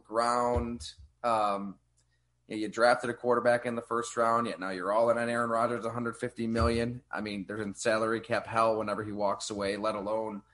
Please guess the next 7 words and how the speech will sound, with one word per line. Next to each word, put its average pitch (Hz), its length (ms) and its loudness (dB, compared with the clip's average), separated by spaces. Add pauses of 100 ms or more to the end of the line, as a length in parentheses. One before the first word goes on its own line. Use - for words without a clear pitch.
(360)
his 98 160 -10
skills 117 420 -6
diminishing. 104 640 -8 (2250)
Three 180 220 6
and 214 100 2
five, 196 260 10
I, 139 140 2